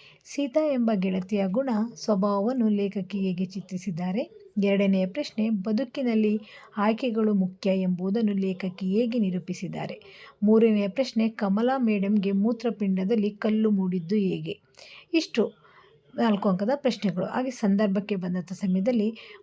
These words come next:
ಮೊದಲನೆಯ ಪ್ರಶ್ನೆ, ನೋಡು ನಿನ್ನ ಎದುರು ಎರಡು ಆಯ್ಕೆಗಳಿವೆ. ಹಾಗೆ ಎರಡನೆಯ ಪ್ರಶ್ನೆ, ಅದೃಷ್ಟವನ್ನೇ ಅವಲಂಬಿಸಿ ಬದುಕಲು ಸಾಧ್ಯವೇ? ಇಷ್ಟು, ಇದು ಈ ಒಂದು ಗದ್ಯದಲ್ಲಿ ನಮ್ಮ ಆಯ್ಕೆ ಇದೆ ನಮ್ಮ ಕೈಲಿ ಗದ್ಯದಿಂದ ಬರ್ತಕ್ಕಂಥ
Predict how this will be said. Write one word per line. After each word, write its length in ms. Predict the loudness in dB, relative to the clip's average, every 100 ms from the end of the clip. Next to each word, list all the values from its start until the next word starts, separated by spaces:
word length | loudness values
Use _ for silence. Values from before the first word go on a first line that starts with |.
| 2
ಮೊದಲನೆಯ 420 | 4 6 4 2
ಪ್ರಶ್ನೆ, 400 | 0 -2 0 2
ನೋಡು 560 | 4 4 4 2 -2 0
ನಿನ್ನ 300 | 4 4 2
ಎದುರು 420 | 2 2 2 0
ಎರಡು 400 | 2 2 2 0
ಆಯ್ಕೆಗಳಿವೆ. 1040 | 0 -2 -4 -6 -6 -6 -6 -12 -18 -20 -12
ಹಾಗೆ 280 | -4 2 4
ಎರಡನೆಯ 420 | 4 4 4 2
ಪ್ರಶ್ನೆ, 400 | 0 -4 -2 -2
ಅದೃಷ್ಟವನ್ನೇ 880 | -2 -4 -4 -4 0 2 2 2 0
ಅವಲಂಬಿಸಿ 680 | -2 -2 0 0 0 -2 -4
ಬದುಕಲು 580 | -4 -4 -2 0 -2
ಸಾಧ್ಯವೇ? 600 | -4 -6 -6 -4 -6 -6
ಇಷ್ಟು, 540 | -8 -8 -10 -10 -14 -8
ಇದು 520 | -4 -2 -2 -6 -10
ಈ 160 | -4 -2
ಒಂದು 280 | 0 0 0
ಗದ್ಯದಲ್ಲಿ 500 | 0 0 2 2 0 0
ನಮ್ಮ 240 | 0 0 0
ಆಯ್ಕೆ 260 | -2 2
ಇದೆ 120 | 2
ನಮ್ಮ 260 | 2 2 0
ಕೈಲಿ 260 | 0 -2 -2
ಗದ್ಯದಿಂದ 380 | -4 -4 -2
ಬರ್ತಕ್ಕಂಥ 540 | -2 -4 -6 -6 -6